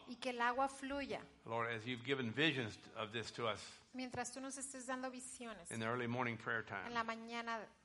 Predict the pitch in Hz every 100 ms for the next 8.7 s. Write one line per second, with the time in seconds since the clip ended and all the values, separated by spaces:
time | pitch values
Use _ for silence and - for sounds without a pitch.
0 | - 226 220 208 123 117 117 107 104 101
1 | 104 92 101 202 202 - 226 247 277 269
2 | 262 - 262 269 233 170 - - 107 101
3 | 110 101 95 - 226 233 226 226 240 240
4 | 233 262 - - - - - 90 - 240
5 | 240 247 190 - 156 160 156 220 214 202
6 | 175 147 160 156 139 165 160 131 117 110
7 | 160 165 165 165 147 143 156 165 147 139
8 | 123 120 156 143 110 101